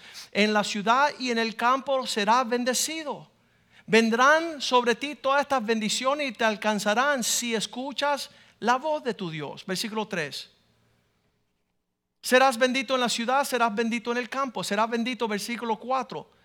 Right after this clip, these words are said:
Bendición sobre tus graneros, el fruto de tu vientre, el fruto de tu tierra, el fruto de tus bestias, la cría de tus vacas, los rebaños de tus ovejas. Bendición, bendición, bendición, bendición. Versículo catorce.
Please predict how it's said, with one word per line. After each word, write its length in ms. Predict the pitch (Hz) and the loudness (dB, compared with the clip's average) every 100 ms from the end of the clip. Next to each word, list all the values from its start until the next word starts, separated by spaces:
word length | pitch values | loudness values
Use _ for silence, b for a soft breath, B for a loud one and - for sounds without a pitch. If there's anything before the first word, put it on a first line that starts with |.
| b b b | b b b
Bendición 600 | 196 208 214 233 240 240 | 2 2 2 2 2 2
sobre 360 | 247 247 247 | 2 2 2
tus 200 | 240 240 | 0 -4
graneros, 560 | 226 226 247 262 202 160 | 2 2 2 0 -2 -4
el 100 | 190 | -6
fruto 300 | - 233 247 | -6 -6 -6
de 40 | |
tu 120 | 247 | -4
vientre, 320 | 214 247 247 190 | -2 -2 -2 -4
el 60 | |
fruto 260 | - 233 233 | -4 -6 -6
de 40 | |
tu 100 | 240 | -8
tierra, 340 | - 240 240 202 | -6 -4 -2 -2
el 80 | 160 | -4
fruto 260 | 226 220 | -6 -6
de 60 | 220 | -6
tus 140 | 220 | -4
bestias, 360 | 180 233 226 175 | -2 -2 -2 -4
la 120 | 165 | -2
cría 180 | 208 226 | -2 -4
de 60 | |
tus 140 | 226 180 | -4 -2
vacas, 340 | 226 226 185 | 0 2 0
los 120 | 170 | -2
rebaños 380 | 165 180 220 233 | -4 0 0 -2
de 60 | 214 | -6
tus 120 | 214 | -4
ovejas. 520 | 220 226 220 190 - b b b b b | -2 -2 -4 -8 -14 b b b b b
Bendición, 580 | 175 220 226 - 262 285 | 0 2 2 2 2 2
bendición, 520 | 269 254 233 262 262 | 2 0 -2 0 0
bendición, 420 | 247 240 233 254 | -2 -4 -4 -4
bendición. 480 | 247 240 214 254 226 | -4 -4 -4 -2 -2
Versículo 340 | 196 226 247 240 | -2 -4 -2 0
catorce. 560 | 233 233 247 214 156 | 0 2 0 -2 -6